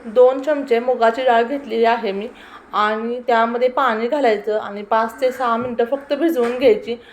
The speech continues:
नाही भिजवून घेतली तरीसुद्धा चालते. त्यानंतर कढई गरम करायला ठेवली आणि त्यामध्ये फक्त दोन चमचे तेल घातलेलं आहे.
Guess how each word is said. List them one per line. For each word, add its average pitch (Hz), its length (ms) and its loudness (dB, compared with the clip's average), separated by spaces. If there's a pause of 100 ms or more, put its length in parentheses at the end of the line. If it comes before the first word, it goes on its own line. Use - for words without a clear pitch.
(240)
नाही 254 300 0
भिजवून 285 300 -2
घेतली 285 320 -6 (100)
तरीसुद्धा 247 440 2
चालते. 254 580 0 (720)
त्यानंतर 277 540 2 (640)
कढई 254 240 6
गरम 277 260 4
करायला 233 300 4
ठेवली 226 420 0
आणि 208 260 -6
त्यामध्ये 233 440 0 (100)
फक्त 311 260 0
दोन 277 300 2
चमचे 262 440 2 (380)
तेल 247 240 6
घातलेलं 240 400 0
आहे. 247 100 -2